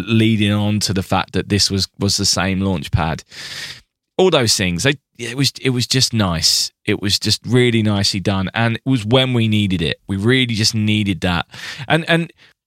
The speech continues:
obviously, we're space nuts, so we get it. But seeing so many people who weren't, th-, or who wouldn't be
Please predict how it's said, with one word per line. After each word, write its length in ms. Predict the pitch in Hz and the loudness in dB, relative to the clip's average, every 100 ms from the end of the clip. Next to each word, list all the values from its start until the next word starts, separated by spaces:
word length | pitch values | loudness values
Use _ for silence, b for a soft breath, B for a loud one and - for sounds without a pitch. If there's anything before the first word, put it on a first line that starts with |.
| _ - | _ 0
obviously, 540 | 160 147 - 104 95 - | 2 2 2 0 0 2
we're 180 | 143 131 | 2 2
space 400 | - 110 98 - | 0 0 0 -2
nuts, 380 | 78 - - - | -4 -4 -4 -2
so 180 | - 117 | 0 2
we 220 | 135 131 | 2 2
get 280 | 117 101 71 | 2 0 0
it. 220 | 65 _ _ _ _ - | -6 _ _ _ _ 0
But 200 | 127 - | 0 2
seeing 800 | - - 175 175 170 151 127 117 | 2 4 2 2 2 2 0 0
so 420 | - - 156 151 | 2 2 2 2
many 240 | 151 139 113 | 0 0 2
people 380 | 127 120 - 101 | 2 0 -2 0
who 160 | 120 | 2
weren't, 540 | 117 104 127 127 117 - _ _ _ _ _ _ | 2 2 2 2 -2 -6 _ _ _ _ _ _
th-, 180 | 110 110 123 | -4 0 4
or 160 | 113 | 4
who 140 | 113 127 | 4 4
wouldn't 320 | 147 135 98 | 2 0 0
be 260 | 120 107 | 0 0